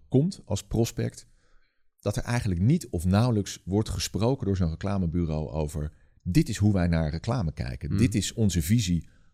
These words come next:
Speaker 1: op reclame."
Speaker 2: Hoe
Speaker 1: Wordt
Speaker 2: gaat het dan als je binnenkomt?
Speaker 1: Nou, ik heb, ehm, ja, bijvoorbeeld toen ik bij Ubas Wisbrun, eh, werkte, dat was, dat was echt een goed bureau. Ja, dat klinkt een beetje reclame, maar, eh, eh, we, we waren bureau van het jaar,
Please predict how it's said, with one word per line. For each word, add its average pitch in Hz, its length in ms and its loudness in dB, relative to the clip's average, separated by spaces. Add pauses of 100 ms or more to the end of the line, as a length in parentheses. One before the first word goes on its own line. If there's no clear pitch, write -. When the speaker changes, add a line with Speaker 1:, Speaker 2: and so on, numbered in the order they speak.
(120)
Speaker 1:
op 95 180 0
reclame." 82 540 0
Speaker 2:
Hoe 64 80 -6
Speaker 1:
Wordt 120 160 4
Speaker 2:
gaat 135 180 2
het 117 120 -2
dan 139 360 -6
als - 200 -8
je 113 60 -12
binnenkomt? 117 460 -6 (1300)
Speaker 1:
Nou, - 240 4
ik 151 140 0
heb, - 260 4
ehm, 104 960 6 (480)
ja, 113 180 0
bijvoorbeeld 123 340 4
toen 117 100 4
ik 98 80 2
bij 98 140 4
Ubas 107 240 4
Wisbrun, 151 640 2
eh, 107 100 -2
werkte, 123 420 2
dat 139 120 -2
was, - 180 -4 (120)
dat 98 140 -2
was 104 120 0
echt - 180 2
een 98 60 4
goed 90 240 4
bureau. 107 340 6
Ja, 101 60 0
dat 78 140 -2
klinkt 110 220 0
een 92 60 -2
beetje 98 340 0
reclame, 92 480 0
maar, 82 260 0
eh, 73 180 2 (200)
eh, - 60 0
we, 107 140 4
we 95 80 0
waren 78 260 2
bureau 98 300 6
van 113 100 0
het 107 80 0
jaar, 110 360 4